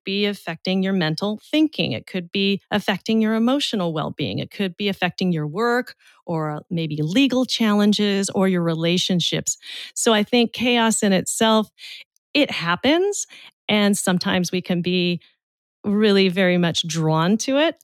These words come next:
But if it starts to affect one of those life domains, just like substances, we have to take a step back and think, "Hmm, do we wanna change it?"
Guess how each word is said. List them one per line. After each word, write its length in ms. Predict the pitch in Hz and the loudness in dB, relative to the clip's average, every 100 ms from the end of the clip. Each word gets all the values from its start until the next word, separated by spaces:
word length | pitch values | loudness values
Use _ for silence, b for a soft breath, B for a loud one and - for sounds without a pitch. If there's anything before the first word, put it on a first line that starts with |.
| _ - | _ -2
But 120 | 220 | 0
if 100 | 220 | 0
it 120 | - | -2
starts 440 | - - 294 302 - | -4 -2 -2 -2 -4
to 180 | 302 247 | 2 2
affect 400 | - 214 214 220 | 2 -2 -2 0
one 120 | 208 | 2
of 60 | |
those 240 | 196 180 180 | 2 0 0
life 320 | 180 185 - | 0 0 0
domains, 720 | 180 165 190 214 165 175 175 202 | 0 2 2 2 2 0 -4 -6
just 280 | 175 196 180 | -4 -4 -4
like 160 | 170 - | -6 -4
substances, 840 | 277 294 - 170 160 156 160 - B B B - | -2 -2 -2 -2 -2 -4 -4 -6 B B B -6
we 120 | 196 | -4
have 340 | 175 202 196 | -2 -4 -4
to 380 | - 202 185 175 | -2 0 2 0
take 240 | - 202 - | -2 -6 -4
a 40 | |
step 300 | 165 - 165 | -4 -2 -2
back 240 | 165 156 160 | -2 -2 -2
and 160 | 160 | -2
think, 220 | 165 - - - | -2 -4 -4 -2
"Hmm, 240 | 196 151 143 | 0 -2 -2
do 80 | - | 2
we 100 | 214 | 4
wanna 260 | 202 175 165 | 4 4 2
change 600 | - - 175 170 180 - | 0 0 0 2 2 0
it?" 400 | 107 - - | -6 -8 -12